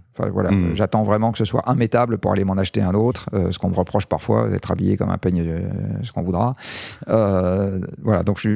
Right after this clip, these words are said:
Speaker 1: mais là, j'ai envie de dire, je n'ai aucun mérite parce que c'est mon inclinaison naturelle.
Speaker 2: Hmm.
Speaker 1: Voilà. Sur la partie, euh,
Speaker 2: Su-, alors,
Speaker 1: donc sur la partie
Speaker 2: métaux,
Speaker 1: dépendance,
Speaker 2: ouais, ouais,
Speaker 1: dépendance
Speaker 2: dépendance
Speaker 1: à l'é-,
Speaker 2: à l'uranium.
Speaker 1: dépendance à l'étranger,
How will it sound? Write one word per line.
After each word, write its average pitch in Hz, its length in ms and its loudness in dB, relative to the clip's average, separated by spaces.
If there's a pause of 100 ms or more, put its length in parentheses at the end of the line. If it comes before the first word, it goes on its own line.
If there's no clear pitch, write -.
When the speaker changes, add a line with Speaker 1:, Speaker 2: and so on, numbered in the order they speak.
Speaker 1:
mais 123 260 2
là, 139 280 2
j'ai 117 100 0
envie 113 220 2
de 104 60 -2
dire, 131 200 4
je 101 140 -2
n'ai 104 100 2
aucun 107 240 2
mérite 110 420 0 (320)
parce - 160 -4
que 101 80 -4
c'est 107 100 -2
mon 101 140 0
inclinaison 104 400 0
naturelle. 90 400 -4 (180)
Speaker 2:
Hmm. 76 220 -2 (340)
Speaker 1:
Voilà. 60 140 -8 (1700)
Sur - 440 -2
la 147 160 2
partie, 143 720 -2 (120)
euh, 104 380 0 (600)
Speaker 2:
Su-, - 200 -8
alors, 73 360 2
Speaker 1:
donc - 120 -2
sur 156 100 2
la 151 80 4
partie 123 160 2
Speaker 2:
métaux, 156 100 4
Speaker 1:
dépendance, 143 260 2
Speaker 2:
ouais, 107 140 0
ouais, 98 140 2
Speaker 1:
dépendance 143 340 2
Speaker 2:
dépendance - 20 0
Speaker 1:
à 151 60 0
l'é-, 120 80 2
Speaker 2:
à - 20 2
l'uranium. 90 300 0
Speaker 1:
dépendance 95 200 2
à 120 40 -2
l'étranger, 123 640 0